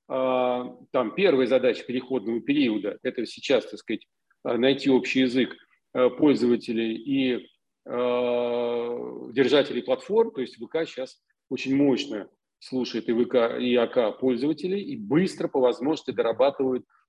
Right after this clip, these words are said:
те вещи, которые нужны и блогерам, и пользователям. Просто вот на лету пытаются это делать. Я думаю, что от Телеграма,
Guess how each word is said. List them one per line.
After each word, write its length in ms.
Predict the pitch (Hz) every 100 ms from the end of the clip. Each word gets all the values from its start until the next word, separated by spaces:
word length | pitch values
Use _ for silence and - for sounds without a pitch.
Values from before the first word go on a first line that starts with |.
| -
те 120 | 131
вещи, 340 | 120 165 -
которые 340 | 117 117 127 117
нужны 240 | 117 104
и 40 | 120
блогерам, 400 | 110 143 123 117
и 40 |
пользователям. 560 | - 110 90 87 - 92
Просто 260 | - 123 123
вот 200 | 120 -
на 100 | 123
лету 380 | 143 143 131
пытаются 540 | 101 - 101 95 - -
это 120 | -
делать. 300 | - 202 214 - - - -
Я 220 | - 113 175
думаю, 360 | 156 147 139
что 200 | 131 -
от 100 | 127
Телеграма, 600 | - 131 139 147 127 113